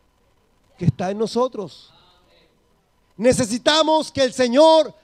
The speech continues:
avive nuestra obra. Necesitamos que el Señor nos avive, hermano,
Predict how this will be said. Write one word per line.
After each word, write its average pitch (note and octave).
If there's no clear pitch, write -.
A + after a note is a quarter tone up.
avive D4
nuestra C4+
obra. D4
Necesitamos C#4
que D4
el C4
Señor C#4+
nos D4
avive, D#4
hermano, A#3+